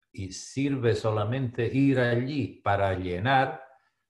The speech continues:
ma hay zonas donde tenemos que apoyarnos y tenemos que saber si hay o no hay el apoyo. Y sobre todo también de qué calidad es nuestro hueso. Porque si tenemos que poner un tornillo,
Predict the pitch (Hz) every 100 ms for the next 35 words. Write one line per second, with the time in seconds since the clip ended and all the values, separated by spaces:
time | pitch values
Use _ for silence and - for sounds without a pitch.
0 | _ _ - 107 104 127 139 120 - 156
1 | 123 90 87 101 98 95 92 104 147 147
2 | - 139 - 147 117 110 117 127 117 107
3 | 110 160 151 - 151 139 127 170 165 -
4 | - - - 113 127 156 170 170 - 131
5 | 123 113 107 104 95 87 78 - 78 71
6 | 64 _ _ _ _ 190 185 - 101 92
7 | 92 151 131 101 95 110 147 147 143 147
8 | _ _ _ - 113 107 - 202 - 190
9 | 170 156 160 180 190 180 - - - _
10 | - 117 - 110 104 - 98 87 85 80
11 | - 69 - - - 98 104 117 147 190
12 | 185 180 175 160 151 139 117 107 110 127
13 | 107 104 113